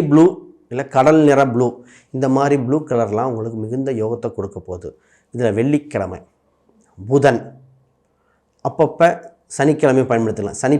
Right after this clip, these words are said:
பெருக்குன்னு எடுத்துக்கிட்டு பயன்படுத்துங்க. இதெல்லாம் உங்களுக்கு வளர்ச்சியை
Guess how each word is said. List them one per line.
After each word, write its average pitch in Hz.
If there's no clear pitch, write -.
பெருக்குன்னு 147
எடுத்துக்கிட்டு 113
பயன்படுத்துங்க. 110
இதெல்லாம் 113
உங்களுக்கு 101
வளர்ச்சியை 113